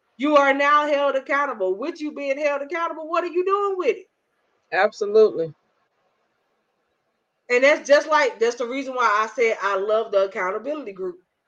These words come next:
Speaker 1: You know now what you have to do because you said it with your own mouth.
Speaker 2: Yep.
Speaker 1: So now the next time that somebody asks you what you doing, but you ain't implemented nothing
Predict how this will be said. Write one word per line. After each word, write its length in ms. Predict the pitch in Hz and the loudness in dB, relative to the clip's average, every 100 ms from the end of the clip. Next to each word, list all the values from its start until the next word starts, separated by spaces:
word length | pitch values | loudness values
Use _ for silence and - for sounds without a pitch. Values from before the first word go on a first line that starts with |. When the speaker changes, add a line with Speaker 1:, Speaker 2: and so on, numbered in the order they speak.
| _ _ _ _ _ _ _ _ _ _ _ _ | _ _ _ _ _ _ _ _ _ _ _ _
Speaker 1:
You 220 | 190 277 285 | -4 -2 2
know 260 | 277 294 254 | 2 2 0
now 220 | 226 160 143 _ _ _ _ _ _ _ 180 | -2 -4 -10 _ _ _ _ _ _ _ -4
what 220 | 220 220 | -4 -2
you 120 | 233 | 0
have 160 | 208 202 | 0 -2
to 60 | |
do 220 | 180 160 - _ _ _ 170 | -8 -8 -8 _ _ _ -14
because 300 | 180 202 196 | 0 0 0
you 80 | |
said 200 | 226 247 | -2 -2
it 80 | 196 | 0
with 160 | 196 196 | -4 -2
your 140 | 185 | -2
own 220 | 202 196 | -2 -6
mouth. 200 | 170 - _ _ _ _ _ | -10 -16 _ _ _ _ _
Speaker 2:
Yep. 340 | 175 180 262 - _ _ 214 | 2 6 6 4 _ _ -4
Speaker 1:
So 100 | 208 | -2
now 320 | 226 254 254 | 2 2 2
the 120 | 220 | 0
next 340 | 220 247 240 - | 0 0 0 0
time 240 | 247 233 | 0 0
that 100 | 196 | -2
somebody 380 | 240 233 196 196 | -4 0 0 0
asks 360 | 254 302 285 226 | 0 -2 -4 -10
you 220 | 202 185 _ _ | -14 -14 _ _
what 280 | 220 240 233 | 4 4 2
you 100 | 220 | 0
doing, 380 | 247 285 262 254 _ _ - | 2 2 -2 -8 _ _ -12
but 140 | 180 | -10
you 120 | 254 | 2
ain't 220 | 247 247 254 | 2 2 -2
implemented 560 | 240 214 220 208 180 | -4 -4 -4 -4 -6
nothing 480 | 190 247 285 285 - | -4 -2 -2 -4 -18